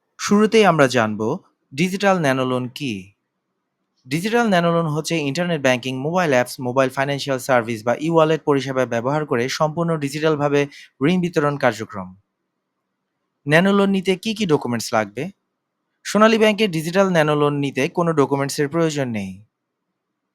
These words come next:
ডিজিটাল ন্যানো লোন কারা নিতে পারবেন?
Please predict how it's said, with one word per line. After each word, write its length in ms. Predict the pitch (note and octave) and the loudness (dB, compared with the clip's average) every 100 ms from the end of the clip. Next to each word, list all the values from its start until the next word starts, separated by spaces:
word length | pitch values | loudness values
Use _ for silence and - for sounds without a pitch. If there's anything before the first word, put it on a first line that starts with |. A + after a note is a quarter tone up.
| _ _ _ _ _ _ _ _ C3+ | _ _ _ _ _ _ _ _ -4
ডিজিটাল 380 | F#3 G3+ A#3 A3+ | -2 2 2 4
ন্যানো 240 | F#3+ F#3+ | 4 4
লোন 200 | F#3+ F#3+ | 4 0
কারা 320 | F#3+ F#3+ G3 | 2 4 4
নিতে 200 | E3 B2+ | 0 -4
পারবেন? 440 | A2 G2 G2+ G2 | -4 -6 -8 -14